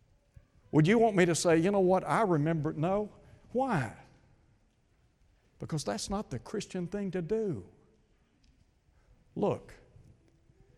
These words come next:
if we don't control our tongue,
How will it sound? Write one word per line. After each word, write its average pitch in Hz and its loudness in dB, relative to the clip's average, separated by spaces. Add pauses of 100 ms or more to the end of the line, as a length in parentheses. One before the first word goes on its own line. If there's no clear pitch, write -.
(420)
if - -2
we 175 0
don't 214 -2
control 160 0
our 151 -4
tongue, 120 -6